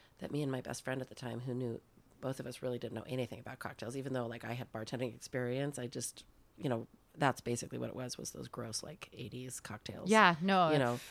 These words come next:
Speaker 2: do you remember what your
Speaker 1: occasional
Speaker 2: well was,
Speaker 1: Cosmos.
Speaker 2: though? I, would, do you remember what was lined up
Speaker 1: Oh,
Speaker 2: in your
Speaker 1: uh,
Speaker 2: well?
Speaker 1: like, Gibson. Like,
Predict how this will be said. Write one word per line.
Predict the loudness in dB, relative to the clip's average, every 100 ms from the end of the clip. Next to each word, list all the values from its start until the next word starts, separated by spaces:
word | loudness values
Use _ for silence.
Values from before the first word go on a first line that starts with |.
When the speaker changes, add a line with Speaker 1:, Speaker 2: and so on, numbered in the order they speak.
| -6
Speaker 2:
do | 2 6
you | 8
remember | 8 6 8
what | 8
your | 8 8
Speaker 1:
occasional | 10
Speaker 2:
well | 10 10
was, | 10 10
Speaker 1:
Cosmos. | 8 8
Speaker 2:
though? | 10 10
I, | 8 6
would, | 4
do | 4
you | 4
remember | 4 4 4 4
what | 4
was | 2 2
lined | 2 4 4
up | 6
Speaker 1:
Oh, | 8
Speaker 2:
in | 8
your | 8
Speaker 1:
uh, | 6
Speaker 2:
well? | 6 6 4
Speaker 1:
like, | 2 2 2
Gibson. | 2 2 -2 -4 -14 _ -2
Like, | -2